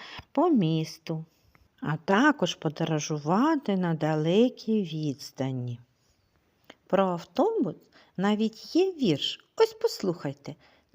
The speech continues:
"Це автобус, знають всі, і дорослі, і малі. Він по місту всіх розвозить, а за це бензину просить".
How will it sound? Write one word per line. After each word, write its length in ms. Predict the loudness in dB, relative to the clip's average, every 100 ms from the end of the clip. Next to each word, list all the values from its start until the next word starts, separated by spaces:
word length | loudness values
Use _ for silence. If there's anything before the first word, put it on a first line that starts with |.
| _
"Це 260 | -4 2 2
автобус, 1000 | 2 0 -4 0 4 4 2 -4 -12 -16 _
знають 680 | -4 0 2 0 -2 -4
всі, 500 | -8 -16 -6 -4 -4 -8 _ _
і 140 | -8 -6
дорослі, 1000 | -2 -2 -2 -2 0 0 -2 -12 -14 -14 0
і 180 | 0 2
малі. 640 | 0 0 0 0 0 -2 -10 _ _ _ -2
Він 180 | -2
по 200 | -2 -2
місту 680 | -2 0 2 2 0 -2 -4
всіх 420 | -4 -4 -4 -2
розвозить, 880 | -2 0 0 -2 0 0 -2 -8 -8 -8
а 180 | -6 2
за 200 | 2 2
це 240 | 0 0 0 -4 -16 _ _
бензину 840 | 0 4 4 2 2 2 2 2 -2
просить". 880 | -4 -4 -4 -6 -10 -14 -14 -20